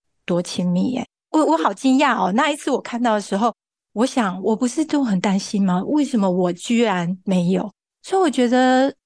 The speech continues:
圣灵在我们需要的时候会帮助我们，他会使我们圣灵充满，完全就会从圣灵而来的能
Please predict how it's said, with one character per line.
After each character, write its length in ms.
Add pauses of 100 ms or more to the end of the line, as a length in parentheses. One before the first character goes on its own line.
(160)
圣 320
灵 260 (400)
在 420
我 140
们 140
需 240
要 160
的 100
时 220
候 220
会 160
帮 240
助 180
我 160
们， 160 (120)
他 340
会 420
使 260
我 120
们 120
圣 220
灵 140
充 200
满， 220 (220)
完 260
全 480 (280)
就 220
会 140
从 180
圣 280
灵 180
而 80
来 180
的 140
能 240